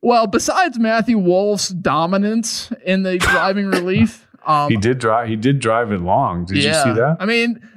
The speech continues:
Speaker 1: I wasn't even focused on that, Hank. What I was really focused on is on how he encouraged Rickie Fowler to putt so many great putts.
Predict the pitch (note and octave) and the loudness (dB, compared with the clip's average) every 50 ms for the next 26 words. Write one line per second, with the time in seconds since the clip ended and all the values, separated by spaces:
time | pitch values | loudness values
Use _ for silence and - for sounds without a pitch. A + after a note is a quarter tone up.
0 | G3 _ _ _ _ _ _ _ G3+ - - A3 C#4 F4+ E4+ G#4 A4 G4+ F#4+ D#4+ | -20 _ _ _ _ _ _ _ -8 -2 2 2 2 2 2 0 0 0 0 2
1 | A3+ - C#4+ D4+ C4+ F4 - - A#3+ G#3+ F#3 F3+ F#3 G#3 G3+ F3+ D3+ D#3 D#3+ D3+ | 2 2 2 2 0 -2 0 2 2 2 2 0 -2 0 0 0 0 0 0 -2
2 | F3+ A3+ C4 C4 G#3+ F#3 A#3 D4 F4 G#4 F#4 A#3+ - A#3+ A#3 B3+ B3 C4 A3 G#3 | 0 2 2 2 2 0 0 2 2 2 2 2 0 2 2 2 2 2 0 0
3 | - A#3 G#3+ G3+ F#3+ G3 F3 G3 F#3+ G3 G3 G3 G3 F3+ E3+ E3 D#3 - - A3+ | 0 0 0 0 0 -2 -2 -4 -4 -2 -2 -2 -2 -2 -2 -4 -6 -4 -2 0
4 | B3+ C#4+ D4 C#4 D#4+ E4 C#4+ A3 A3+ G#3+ G3+ D3+ - - - G3 G#3 G#3+ G3+ F3 | 2 2 4 4 2 2 2 2 2 2 2 2 -2 -2 0 0 2 2 2 2
5 | E3 D#3 F#3 B2+ - - E3 E3+ G#3 A3+ A3+ C#4 B3+ G#3 - - F#3 E3 F#3 F#3 | 0 -2 -4 -6 -8 -2 0 0 0 0 2 2 2 2 2 0 0 2 2 2
6 | E3+ D3 C#3+ C3 B2+ C3 B2+ - - - F#3+ F3 D3+ - - - - _ - - | 0 -2 -4 -6 -6 -10 -10 -10 -4 -2 -2 -2 -2 -4 -8 -18 -20 _ 0 2
7 | F#3+ F#3 F#3 F3+ E3+ D#3+ C#3+ C3+ C#3 C#3+ C#3 C3+ B2 A#2 - - C3+ A#2 G#2+ - | 2 2 2 0 -2 -2 -2 -4 -4 -4 -4 -4 -6 -6 -2 0 0 0 -2 -4
8 | - - - | -10 -20 -20